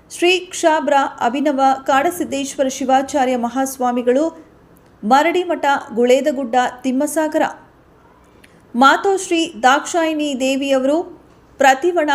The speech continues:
ಮಠ ಹೂವಿನ ಹಿಪ್ಪರಗಿ, ಪಾಪೋ ಶ್ರೀ ಸಿದ್ಧಲಿಂಗ ದೇವರು ಶ್ರೀ ಸಿದ್ಧಲಿಂಗೇಶ್ವರ ಕಮರಿಮಠ ಜಕನೂರು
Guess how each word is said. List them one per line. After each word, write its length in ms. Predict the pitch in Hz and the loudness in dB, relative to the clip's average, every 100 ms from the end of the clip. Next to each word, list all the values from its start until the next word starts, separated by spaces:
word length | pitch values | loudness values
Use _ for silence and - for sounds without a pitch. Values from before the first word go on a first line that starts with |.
| 269 | 0
ಮಠ 140 | 262 262 285 - - - - | -2 0 0 -2 -10 -20 -4
ಹೂವಿನ 300 | 247 285 277 285 | 0 2 2 0
ಹಿಪ್ಪರಗಿ, 440 | 302 311 294 254 - - _ - - - | 0 0 0 -4 -10 -14 _ -20 -8 2
ಪಾಪೋ 280 | 330 349 339 320 | 4 4 2 0
ಶ್ರೀ 160 | 302 330 269 - | -2 -4 -4 -4
ಸಿದ್ಧಲಿಂಗ 520 | 285 302 294 269 269 254 240 | 0 2 2 0 0 0 0
ದೇವರು 320 | 262 269 311 392 - - | -2 0 0 -2 -6 -12
ಶ್ರೀ 140 | - 311 269 | -2 -2 0
ಸಿದ್ಧಲಿಂಗೇಶ್ವರ 840 | 285 240 277 262 262 302 - 294 302 320 - - | -2 0 2 2 0 -4 0 2 2 0 -2 2
ಕಮರಿಮಠ 580 | 294 302 339 302 269 277 285 - 190 226 | 4 4 0 0 0 0 0 -2 -4 0
ಜಕನೂರು 540 | 277 277 320 285 277 | 0 0 0 0 0